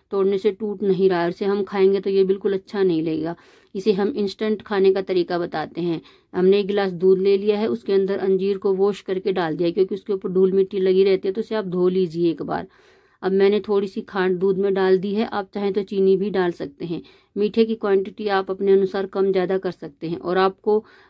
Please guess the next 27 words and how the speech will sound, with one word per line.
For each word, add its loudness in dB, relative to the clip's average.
अंजीर 2
डालकर 0
दूध 0
को 0
दो 2
तीन 0
मिनट 2
के 0
लिए 0
अच्छे -4
से -4
उबालना -2
है -4
मीडियम 6
फ्लेम 0
पे। -6
और -4
जैसे 0
ही 2
दो 4
तीन -2
मिनट 0
हो 2
जाएंगे, 4
हम 2
दूध -2
को -2